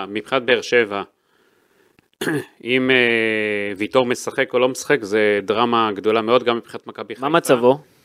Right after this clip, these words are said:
Speaker 1: אתמול בלילה, לפי מה שבדקתי בבאר שבע, היו קצת אופטימיים שהוא כן יוכל לשחק.
Speaker 2: אבל הוא לא התאמן.
Speaker 1: הוא לא התאמן יומיים, בוא נראה אם עכשיו הוא עושה את האימון.
Speaker 2: אוקיי, טוב, מעניין. מה אתה אומר, עמיקו? מכבי חיפה תנצח את הפועל באר שבע? תשמע, זה,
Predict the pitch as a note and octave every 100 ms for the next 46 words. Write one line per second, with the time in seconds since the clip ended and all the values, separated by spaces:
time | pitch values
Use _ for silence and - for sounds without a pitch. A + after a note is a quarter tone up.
0 | _ _ _ _ _ _ _ _ _ _
1 | - - - A2 - C3 E3+ D3 C3+ D#3
2 | D3+ C3+ A#2+ C#3 C#3+ C#3 C#3 C3 C#3 A#2
3 | G#2+ B2 - C3+ A#2+ A2 A2+ G#2 C3+ B2+
4 | C3+ B2 B2+ - - C3 B2 - C3+ C3
5 | A2+ B2 - C3 B2 A2+ - G#2+ G2+ A#2
6 | C3 D3+ A#3 F#3+ C#3 G#2+ G2+ _ _ C3
7 | D#3+ D3+ C#3 C3 A#2+ E3+ F#3 D3+ - _
8 | _ _ _ _ B2 C3 B2 B2+ A#2 -
9 | D3+ D3 D3+ D3 C#3 B2+ C3+ C3 A2+ _
10 | _ _ _ _ _ C#3+ F#3 - E3+ -
11 | - E3 G3+ - A#2 B2+ E3 C3 G2+ A#2
12 | D3 E3+ E3+ C#3 D#3 D3+ A#2 A2+ A#2 C3
13 | C#3 C#3+ C#3+ C3 D3 C#3+ C3+ C#3 C3+ D#3+
14 | - - F3 D#3+ B2